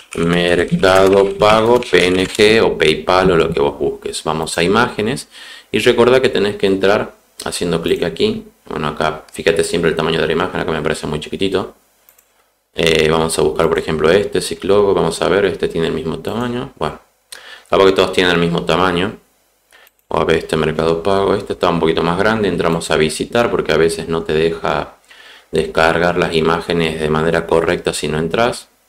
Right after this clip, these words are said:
Bien, eh, avi-, y bueno, ahí le damos botón derecho, guardar imagen como, y nos aseguramos de que sea P N G, no es P N G, eh, no, no es P N G para nada. Si no, vamos a entrar a esta otra página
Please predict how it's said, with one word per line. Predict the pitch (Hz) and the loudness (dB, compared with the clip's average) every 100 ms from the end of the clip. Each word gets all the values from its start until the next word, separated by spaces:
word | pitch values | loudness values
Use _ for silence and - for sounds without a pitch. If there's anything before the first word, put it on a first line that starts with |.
| _ _ - - _ _ _ | _ _ -20 -20 _ _ _
Bien, | - 113 - 113 - | -6 -6 -6 -10 -8
eh, | 87 80 78 76 76 76 78 | -2 0 0 0 -2 -4 -4
avi-, | 80 78 78 78 78 - - - | 0 2 2 0 -8 -18 -18 -10
y | - | -2
bueno, | 80 76 73 | 0 0 -2
ahí | |
le | 76 | -2
damos | 78 73 73 | -2 -2 -2
botón | 76 76 82 | -2 0 2
derecho, | 85 101 104 107 107 107 - - - _ - | 4 4 2 0 -2 -4 -18 -20 -20 _ -2
guardar | 80 80 82 | 0 2 2
imagen | 82 82 85 87 82 | 2 2 0 -2 0
como, | 95 117 120 123 127 | 4 4 4 2 0
y | 85 | 0
nos | 87 85 | -2 -4
aseguramos | 85 87 92 98 95 | 0 2 4 4 2
de | 82 | 2
que | 82 | 0
sea | - 85 | -2 -4
P | - | 0
N | 92 95 | 0 0
G, | - - | -2 -2
no | 80 78 80 | -2 -2 -2
es | 80 | -4
P | - | -4
N | 87 90 | -4 -4
G, | - 120 - _ _ _ _ - - - _ _ - - - | -4 -6 -8 _ _ _ _ -20 -20 -20 _ _ -20 -12 -2
eh, | 87 82 80 78 | 0 2 2 0
no, | 78 78 | 0 -2
no | 78 | -2
es | 78 | -4
P | 78 78 | 0 0
N | 78 78 | 0 -2
G | 78 | -2
para | 78 78 | -2 0
nada. | 85 82 101 - _ _ _ _ _ _ _ _ _ _ _ - | 0 0 -4 -10 _ _ _ _ _ _ _ _ _ _ _ -6
Si | 87 | 0
no, | 87 | 2
vamos | 87 87 - | 2 2 0
a | |
entrar | 82 90 85 | 0 0 2
a | |
esta | 85 85 | 0 0
otra | 82 85 82 | 0 -2 0
página | 95 95 95 107 117 | -2 0 -2 -2 -4